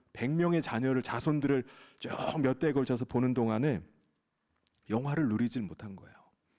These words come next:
행복을 누리지 못하고 죽을 때조차도 제대로 묻히지도 못했다는 겁니다. 그럼 이게 뭐냐 이거예요. 어? 차라리 일찍 죽는 게 낫지.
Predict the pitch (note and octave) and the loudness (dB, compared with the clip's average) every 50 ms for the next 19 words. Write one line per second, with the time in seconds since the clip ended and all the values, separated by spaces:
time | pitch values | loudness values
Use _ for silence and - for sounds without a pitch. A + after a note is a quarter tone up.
0 | - _ _ _ _ _ _ _ _ - E3 F3 F3 F3 F3 D3+ B2 A2+ A2+ A2 | -20 _ _ _ _ _ _ _ _ -2 0 2 4 4 4 4 4 2 2 0
1 | A2+ A#2 G#2+ G2+ - - F#2 G2 A#2+ C#3 E3+ F#3 - - - - _ _ _ _ | 0 0 0 0 -2 -4 -6 -2 0 0 0 0 -4 -10 -20 -20 _ _ _ _
2 | _ - - - B2+ C3 E3 E3 E3 - F#3 F3 E3 D#3+ C3+ C3 A2+ - - A2 | _ -10 -4 -2 2 4 4 2 4 2 4 4 4 4 4 2 0 2 0 0
3 | G2+ C3 C#3 C3 - A#2+ A2 A2+ B2 B2 G2+ B2 E3 - - - F#3+ F3+ E3+ D3+ | 2 2 0 0 2 0 0 2 0 0 0 -2 -4 -2 -2 0 0 0 0 0
4 | D#3 B2 G2 - - B2 - C3 A#2 A2+ G#2+ G2+ E2+ D2 D2+ D2 D2 D2+ D#2 E2 | 0 0 0 -2 -4 -6 -8 -8 -8 -8 -10 -10 -12 -14 -14 -16 -18 -20 -20 -20
5 | - _ _ _ _ _ _ _ _ _ _ _ _ _ _ - A3 A#3+ G3+ F3+ | -20 _ _ _ _ _ _ _ _ _ _ _ _ _ _ -4 -2 -2 0 0
6 | B3 G3 - A2+ B2+ F#3+ A3 G3 E3 A#2 G2+ F#2+ F2 - - - _ _ _ _ | -2 -2 0 -2 0 0 0 -2 -2 -4 -6 -10 -14 -16 -20 -20 _ _ _ _
7 | _ _ _ _ - D#3 - - _ _ _ _ _ _ _ _ _ _ _ _ | _ _ _ _ -14 -14 -14 -16 _ _ _ _ _ _ _ _ _ _ _ _
8 | _ _ _ _ _ _ _ _ _ - - - B3 A3+ G3+ G3+ B2 F#2+ A#2+ D#3 | _ _ _ _ _ _ _ _ _ -8 -4 -2 -2 0 0 0 -2 0 -2 -2
9 | - - - - A#3 - - - C#3 C#3+ D#3 E3+ F3 F#3 E3 A2+ F2 - - - | -2 -4 -4 -4 -4 -4 -4 -4 -2 0 0 0 0 0 -2 -2 -6 -8 -10 -10
10 | - D#2 - | -10 -12 -14